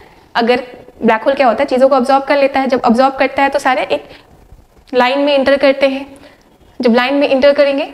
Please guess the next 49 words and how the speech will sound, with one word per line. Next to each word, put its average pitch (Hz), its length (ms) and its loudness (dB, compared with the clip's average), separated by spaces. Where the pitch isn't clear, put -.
सारे 269 200 2
materials 262 580 0
तो 370 100 2
collision 262 400 2
होगा, 294 200 0
force 277 280 2
generate 285 340 2
होगा, 277 160 0
force 277 240 2
generate 277 220 0
होगा, 277 200 2
heat 277 300 -4
निकलेगा, 285 380 0
Heat 277 200 2
के 285 100 0
चलते 277 280 0
बहुत 277 240 2
bright 247 300 0
appear 269 280 2
होता 262 220 -2
है, 269 120 -8
तो 320 60 -8
quasar 240 340 0
हो 277 100 2
गया। 285 160 -4
तो 320 60 2
बचा 302 220 0
क्या? 359 140 -4
syndrome। 294 440 0
तो 381 160 -8
Edward 254 360 0
syndrome 262 460 0
है, 359 140 -14
हाल 233 200 0
ही 269 60 4
में 277 120 4
news 285 240 2
में 294 80 2
था। 330 160 -6
क्यों 302 220 2
news 302 240 4
में 302 100 2
था? 370 180 -8
क्योंकि 285 440 0
researchers 294 540 0
को 320 200 2
बहुत 285 220 0
पुराने 285 280 2
पुराने 294 340 0